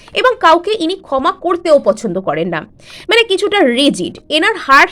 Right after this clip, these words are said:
চক্রে কোনো রকম কোনো সমস্যা থাকতে পারে এবং ইনি বর্তমানে একটু সেলফ সেন্টার্ড থাকার চেষ্টা করছেন, শুধু নিজেকে নিয়ে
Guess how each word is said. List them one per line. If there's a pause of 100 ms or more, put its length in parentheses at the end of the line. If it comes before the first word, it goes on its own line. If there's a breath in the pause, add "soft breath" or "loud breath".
চক্রে (100)
কোনো
রকম
কোনো (180)
সমস্যা (100)
থাকতে
পারে (540 loud breath)
এবং (260)
ইনি (140)
বর্তমানে (140)
একটু (180)
সেলফ (140)
সেন্টার্ড (120)
থাকার (120)
চেষ্টা
করছেন, (120)
শুধু (120)
নিজেকে
নিয়ে